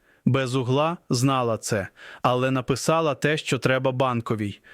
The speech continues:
бо її завдання — вбивати довіру до армії, якщо це допомагає врятувати своїх.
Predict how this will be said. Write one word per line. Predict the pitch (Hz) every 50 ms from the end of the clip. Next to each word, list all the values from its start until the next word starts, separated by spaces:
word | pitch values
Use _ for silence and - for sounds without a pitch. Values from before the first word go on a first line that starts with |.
| - -
бо | - 131 135 131
її | 131 135 135 143 147
завдання — | 131 139 135 120 123 135 151 165 170 170 165 160 -
вбивати | - 123 120 117 131 139 127 143 143 147 - 143 131
довіру | 123 131 120 131 139 139 135 123
до | 120 123
армії, | 120 - 135 135 151 160 160 165 160 156 156 147 - - - - - -
якщо | 131 135 131 - - - - 156 160
це | 156 - 156 139
допомагає | 135 131 - 139 127 127 123 113 120 139 147 156 160 156 156
врятувати | 127 127 127 127 117 - 135 123 131 131 131 - 135 120
своїх. | - - - 131 131 127 120 117 107 90 - - - -